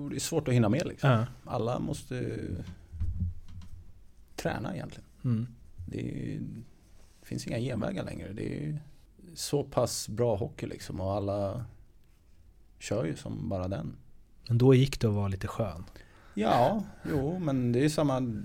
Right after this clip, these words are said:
Speaker 1: de spelar ju fortfarande
Speaker 2: Mm.
Speaker 1: och gör det bra, såklart.
Speaker 2: Mm.
Speaker 1: Men sen kan man ju alltid tänka att, ja,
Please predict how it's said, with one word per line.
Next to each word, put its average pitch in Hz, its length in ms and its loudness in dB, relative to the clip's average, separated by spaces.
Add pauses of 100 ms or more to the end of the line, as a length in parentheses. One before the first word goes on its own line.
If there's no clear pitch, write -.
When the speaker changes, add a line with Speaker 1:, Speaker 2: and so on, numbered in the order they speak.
(100)
Speaker 1:
de 110 160 4
spelar 151 280 6
ju 110 300 6 (200)
fortfarande 147 680 2
Speaker 2:
Mm. 120 140 4
Speaker 1:
och 110 80 6
gör 110 140 8
det 98 80 6
bra, 147 220 4
såklart. - 480 -8 (220)
Speaker 2:
Mm. 120 260 2 (800)
Speaker 1:
Men 104 120 0
sen 120 140 0
kan 190 140 0
man 180 120 2
ju 113 380 0 (380)
alltid 98 280 -2
tänka 95 360 0
att, - 280 -12 (140)
ja, 113 240 -6